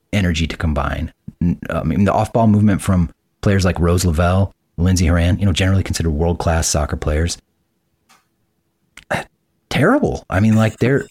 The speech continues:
<laughs> they're just standing around. And, you know, Sophia Smith and, um, Lynn Williams would receive the ball under pressure on the sideline with their back to the goal,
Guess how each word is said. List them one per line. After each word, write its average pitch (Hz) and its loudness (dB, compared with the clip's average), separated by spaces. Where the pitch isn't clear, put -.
<laughs> - -20
they're 143 2
just 185 0
standing 190 2
around. 185 2
And, 110 2
you 117 4
know, 104 0
Sophia - 0
Smith 151 0
and, 110 4
um, 101 2
Lynn 135 4
Williams 147 2
would 98 2
receive 131 0
the 131 0
ball 92 0
under 110 2
pressure 95 -2
on 98 2
the 123 4
sideline 85 0
with 90 -4
their 117 0
back 117 -2
to 87 -6
the 80 -2
goal, 76 -4